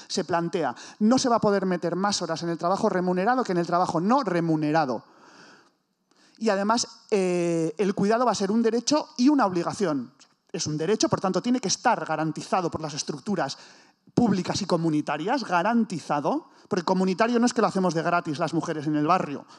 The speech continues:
¿eh? Comunitario es que lo hace todo el mundo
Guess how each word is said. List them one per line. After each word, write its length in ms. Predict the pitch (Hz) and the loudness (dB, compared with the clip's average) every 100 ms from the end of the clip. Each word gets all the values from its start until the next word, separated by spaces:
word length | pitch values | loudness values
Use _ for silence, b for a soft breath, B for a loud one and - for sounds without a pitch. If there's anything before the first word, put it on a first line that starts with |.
| B - | B -2
¿eh? 180 | 220 269 B B | -2 -2 B B
Comunitario 640 | 180 175 170 185 202 240 - | 0 2 2 2 2 2 2
es 160 | 190 | 0
que 100 | 208 | 0
lo 80 | 180 | 0
hace 140 | 185 214 | 0 0
todo 220 | 202 208 | 0 2
el 60 | |
mundo 480 | 214 240 247 240 - | 4 4 4 2 -2